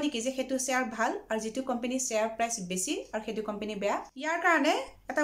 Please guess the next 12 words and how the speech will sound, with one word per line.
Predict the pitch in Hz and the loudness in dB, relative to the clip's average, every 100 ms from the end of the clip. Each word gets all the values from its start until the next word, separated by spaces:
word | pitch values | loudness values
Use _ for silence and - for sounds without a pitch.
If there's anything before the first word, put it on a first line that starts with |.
| 294 | 4
উদাহৰণ | 277 294 254 | 4 6 4
দিছোঁ। | 247 381 571 - - - 254 | 4 0 -2 -8 -20 -6 6
ধৰি | 302 330 | 6 8
লওক | 392 440 - | 6 4 0
আপুনি | 277 311 349 | 4 6 6
এখন | 311 320 285 | 6 6 6
দোকানত | 302 311 392 - | 6 6 4 0
এটা | 262 285 226 | 0 2 4
ভাল | 254 294 | 4 4
চাৰ্ট | 311 311 294 | 2 2 2
কিনিবলৈ | 254 262 226 | 4 4 4
গ'ল | 202 | 0